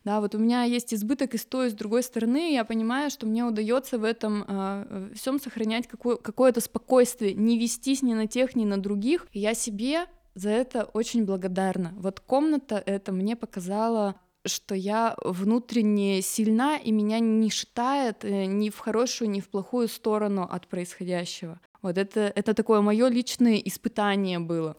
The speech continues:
Хотя несколько дней я плохо спала. А, я переживала, я там думала, как мне поступить так или так, угодить той стороне или другой стороне. Что же мне делать? Господи, меня все соседи знают. А, ну, то есть вот это к-,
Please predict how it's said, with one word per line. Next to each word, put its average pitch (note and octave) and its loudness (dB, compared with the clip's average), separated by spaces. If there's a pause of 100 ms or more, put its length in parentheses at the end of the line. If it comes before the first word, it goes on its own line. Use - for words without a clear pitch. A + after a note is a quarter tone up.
Хотя G#3+ 0
несколько A3+ 0
дней G#3+ 2
я A3 2
плохо G#3 0
спала. E3+ -2 (300)
А, F3 0
я G3 2
переживала, G#3 2
я G3 2
там F#3+ -2
думала, G#3+ 4
как G#3+ 0
мне G3+ 0
поступить G3+ -6
так G#3 -4
или G3 2
так, G3 -2
угодить F#3+ -2
той G#3+ 6
стороне G3+ 0
или G3 0
другой F#3 2
стороне. F3 -2
Что A3 -2
же A3 0
мне G#3+ 2
делать? G3 0
Господи, G#3 -2
меня G3 2
все G#3+ -2
соседи G#3+ 0
знают. F#3+ 2
А, G#3 -2
ну, A3 2
то A3 2
есть G#3 0
вот G#3 0
это A3 2
к-, - -20